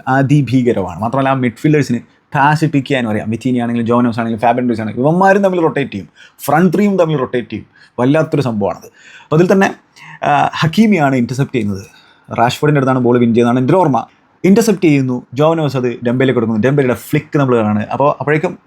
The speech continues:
ഹക്കീമി മുമ്പോട്ടേക്ക് പോവാണ്. ആ, ഫുൾ ബാക്കിന് അത്തരത്തിലുള്ള ആ ഒരു ഫ്രീഡം കാര്യങ്ങളുണ്ടല്ലോ ലൂയിസ് എൻറിക്കയുടെ സിസ്റ്റത്തിൽ. ഹക്കീമി തൻ്റെ ലെഫ്റ്റിലേക്ക് ആ ബോൾ നീക്കുന്നു, അത് ഫാബിയൻ റൂയിസിലേക്കാണ് എത്തുന്നത്. ഫാബിയൻ റൂയിസ് അത് വരട്സ്കേലിലേക്ക്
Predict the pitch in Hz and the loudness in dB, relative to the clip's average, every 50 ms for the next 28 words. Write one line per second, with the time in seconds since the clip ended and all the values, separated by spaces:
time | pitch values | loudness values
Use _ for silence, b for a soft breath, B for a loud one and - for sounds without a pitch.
0 | _ _ - 147 139 - - 180 185 196 185 - - _ 165 156 156 170 175 180 | _ _ -6 -6 -4 -2 -4 -2 -2 -2 -4 -6 -10 _ 0 2 2 2 2 2
1 | 185 180 - 180 185 170 139 110 95 - - _ _ _ _ _ _ _ _ - | 0 0 0 2 2 2 2 0 -4 -8 -16 _ _ _ _ _ _ _ _ -12
2 | - 117 117 - - 135 131 131 147 143 - 147 143 135 123 151 131 143 139 139 | -12 -12 -12 -8 -4 -2 0 0 0 0 0 -2 -2 -2 -2 -4 -2 -2 -2 -2
3 | 135 B B B B B B B - 127 127 135 139 131 - 143 147 147 151 147 | -4 B B B B B B B -2 0 2 2 2 0 0 0 0 2 2 2
4 | 139 135 143 143 143 135 131 143 135 117 104 104 - 113 113 120 120 117 120 113 | 2 2 2 2 2 2 2 2 2 0 0 -2 -4 -4 -2 -2 0 0 -2 -2
5 | 117 107 120 113 110 113 104 - 117 104 104 95 92 B B B B B B - | -2 -2 -2 -4 -4 -6 -8 -8 -8 -6 -6 -8 -8 B B B B B B -2
6 | 156 160 170 208 208 214 214 208 202 - - - 151 151 147 151 151 - - _ | -2 0 2 2 4 4 2 0 -2 -6 -6 -4 -2 0 0 -2 -2 -4 -8 _
7 | _ _ 143 139 135 127 - 156 147 139 127 135 123 117 120 120 117 117 110 110 | _ _ 0 0 0 0 0 0 0 2 2 0 0 2 0 0 0 0 -2 -2
8 | - 110 110 110 107 110 117 117 B B B B _ 117 113 117 135 135 127 123 | -2 -2 -2 0 0 -2 -2 -4 B B B B _ -2 0 0 0 2 2 0
9 | 113 120 120 113 113 101 113 104 107 113 113 - 165 175 165 160 147 127 113 113 | 2 2 2 2 2 0 0 0 -2 -2 -2 -2 -2 0 2 0 0 0 0 -2
10 | 107 104 - 107 104 101 - 107 113 113 113 - - - 120 113 107 - 110 104 | -4 -2 -4 -6 -8 -6 -4 -4 -4 -2 -4 -6 -4 -2 -2 -2 0 -2 -4 -6